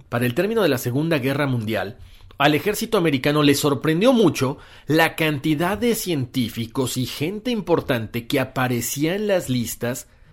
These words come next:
de las personas que estaban presentes en la Antártida. Lo más raro es que no había los cuerpos de las personas. Entonces,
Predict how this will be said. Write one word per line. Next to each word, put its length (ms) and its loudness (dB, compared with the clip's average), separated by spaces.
de 280 4
las 220 2
personas 520 0
que 100 -12
estaban 640 2
presentes 520 -4
en 140 0
la 80 0
Antártida. 720 -2
Lo 260 6
más 380 4
raro 560 4
es 300 2
que 380 -4
no 400 6
había 380 6
los 200 6
cuerpos 520 6
de 80 4
las 200 0
personas. 760 0
Entonces, 640 0